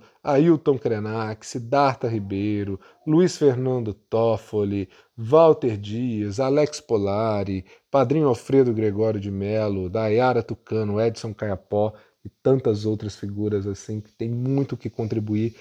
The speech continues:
pra que nós possamos saber como caminhar nos caminhos do bem viver. Então essa ponte entre xamanismo urbano e xamanismo tradicional vai tá sendo realizada através de meio virtual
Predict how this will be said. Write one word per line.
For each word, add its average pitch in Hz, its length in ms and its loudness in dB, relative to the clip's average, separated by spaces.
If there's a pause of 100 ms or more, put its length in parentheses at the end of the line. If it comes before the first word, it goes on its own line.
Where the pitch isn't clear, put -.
(240)
pra 196 140 6
que 185 100 -4
nós 160 160 2
possamos 131 560 -2
saber 110 560 -2 (520)
como 131 220 -4
caminhar 104 580 -2
nos 104 160 -6
caminhos 101 460 -2
do 104 140 -4
bem 104 320 0
viver. 92 600 -4 (640)
Então 110 160 0
essa 110 220 -2
ponte 110 460 0
entre 107 160 -4
xamanismo 120 600 0
urbano 139 540 4
e - 20 -4
xamanismo 117 640 -4
tradicional 110 920 -4 (300)
vai 139 160 2
tá 123 200 -2
sendo 117 220 -6
realizada 107 600 -2
através 107 480 -2
de 107 80 -6
meio 107 240 -2
virtual 160 720 4